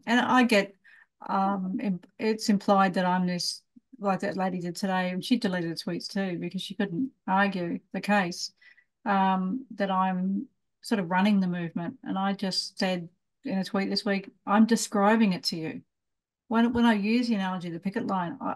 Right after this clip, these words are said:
I was just, I wasn't saying that's what we need to do. We need, or we need to s-, yell, "Scab, scab." You can, you can show me the evidence where I've ever done that. I'm describing, I'm using an analogy to describe to you what's happening. They're, they're applying social shame. Yes, they are,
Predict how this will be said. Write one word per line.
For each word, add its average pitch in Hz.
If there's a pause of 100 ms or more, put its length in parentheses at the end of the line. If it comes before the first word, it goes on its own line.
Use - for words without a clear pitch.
I 214
was 247
just, 202
I 202
wasn't 254
saying 196
that's 202
what 196
we 196
need 190
to 160
do. 208
We 185
need, 202
or 190
we 190
need 180
to 196
s-, - (260)
yell, 196
"Scab, 185
scab." 202 (260)
You 226
can, 226
you 214
can 247
show 214
me 190
the 185
evidence 190
where -
I've 170
ever 180
done 202
that. 175 (480)
I'm 202
describing, 220
I'm 202
using 240
an 214
analogy 196 (360)
to 220
describe 208
to 220
you 202
what's 190
happening. 196 (380)
They're, 190 (180)
they're 202
applying 233
social 269
shame. 226
Yes, 247
they 196
are, 214